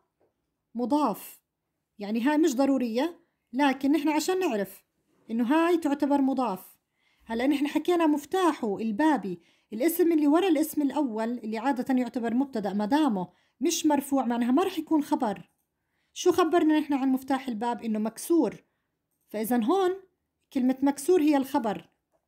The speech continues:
خلص هون حددنا إنه خبر. طيب هلأ صار عنا هون question mark على كلمة البابي، في عنا اسم ثاني بعد الاسم الأول المرفوع بعد المبتدأ يعني بس ماله مكسور،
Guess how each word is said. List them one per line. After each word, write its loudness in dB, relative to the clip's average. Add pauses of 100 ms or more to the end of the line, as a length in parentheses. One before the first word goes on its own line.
(260)
خلص -4
هون 0
حددنا 0
إنه -2
خبر. -6 (600)
طيب -4
هلأ -2
صار 2
عنا 2
هون 2
question -2
mark -4
على -6
كلمة -6
البابي، 0 (320)
في -8
عنا -2
اسم 0
ثاني 2
بعد -4
الاسم -2
الأول 0
المرفوع -2
بعد -6
المبتدأ -2
يعني -4
بس -8
ماله 0
مكسور، -2